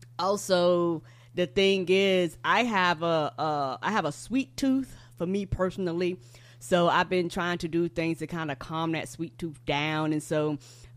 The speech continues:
uh, I don't know what kind of apples they were, but Roger cut up some apples. Those things were absolutely fucking delicious. Those apples were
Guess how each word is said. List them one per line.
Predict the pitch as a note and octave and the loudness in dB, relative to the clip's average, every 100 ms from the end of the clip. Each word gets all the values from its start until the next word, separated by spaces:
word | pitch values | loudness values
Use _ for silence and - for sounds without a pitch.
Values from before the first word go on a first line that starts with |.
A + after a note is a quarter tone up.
| - | -2
uh, | D#3 D3 C#3 | 2 2 2
I | B3 | 2
don't | A#3+ | 0
know | D3 | 0
what | C#3 G#3+ - | -2 -2 0
kind | G#3+ | -2
of | - | 0
apples | D#3 - E3+ | -2 -2 -2
they | E3 | -2
were, | D#3 | 0
but | D3+ | -2
Roger | F3 G#3 E3+ | -2 -2 -4
cut | G3 D#3+ | -6 -6
up | |
some | D#3 - | -8 -4
apples. | F3 F3+ F#3 F3+ - | -2 -2 -6 -10 -8
Those | F#3+ G3 G3+ | -2 0 -2
things | - F#3 D3+ | -2 -2 -2
were | - - | -8 -2
absolutely | D#3 D#3+ - C3+ D#3 | 0 0 -4 -8 -8
fucking | D3+ D#3 C#3+ | -8 -8 -8
delicious. | C#3 C#3 - A#2 | -6 -8 -8 -14
Those | C#3+ C#3+ - - - | -16 -16 -20 -20 -10
apples | D3 C#3+ C#3 | -8 -8 -12
were | C3 | -18